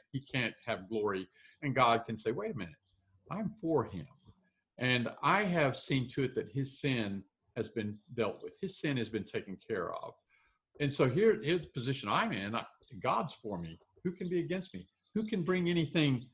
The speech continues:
uh, any accusation against me? Uh, verse thirty-two, "He that spared not his own son, but delivered him up for us all, how shall he not also with him freely give us all things?" He's gone to this extent,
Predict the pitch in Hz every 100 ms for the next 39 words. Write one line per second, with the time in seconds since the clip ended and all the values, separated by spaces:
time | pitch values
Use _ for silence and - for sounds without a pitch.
0 | _ _ - 135 131 175 170 156 143 143
1 | 113 131 123 107 92 95 90 - 87 82
2 | - _ _ - 127 135 143 - 139 127
3 | - 139 104 147 156 - - - 175 165
4 | 165 160 151 156 147 131 - - 226 247
5 | - - - _ _ _ - _ - 123
6 | 117 123 131 185 185 143 175 165 165 -
7 | - 160 156 147 170 175 143 - _ _
8 | _ _ _ - 120 123 - 113 127 123
9 | 117 113 117 113 113 113 110 - 113 98
10 | 139 131 113 101 92 110 101 98 101 87
11 | - 98 82 90 - 147 135 147 139 -
12 | 120 160 - - - - 120 85